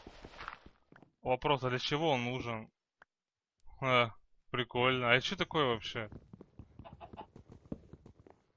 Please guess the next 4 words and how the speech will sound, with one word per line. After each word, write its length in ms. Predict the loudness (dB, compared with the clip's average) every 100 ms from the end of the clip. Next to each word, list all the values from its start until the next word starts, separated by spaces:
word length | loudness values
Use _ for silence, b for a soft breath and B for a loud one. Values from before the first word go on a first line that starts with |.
| _ -20 _ _ _ _ -20 _ _ _ _ -10
Это 100 | -6
кирпич? 640 | -4 -2 0 0 -2 -10 _ _ _ _ _ _ _ _
Еловые 720 | -4 0 2 2 2 2 0
доски. 580 | 0 0 0 -2 -10